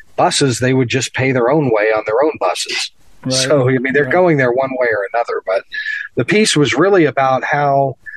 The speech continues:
Speaker 1: the immigrants who are showing up there are finding these really welcome arms, these open welcome arms with,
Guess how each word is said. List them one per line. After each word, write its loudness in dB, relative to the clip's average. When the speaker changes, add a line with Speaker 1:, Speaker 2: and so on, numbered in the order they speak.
Speaker 1:
the -2
immigrants 0
who 2
are 0
showing 0
up -2
there 0
are -2
finding 0
these -4
really 2
welcome 0
arms, -2
these -6
open 0
welcome 0
arms -2
with, -4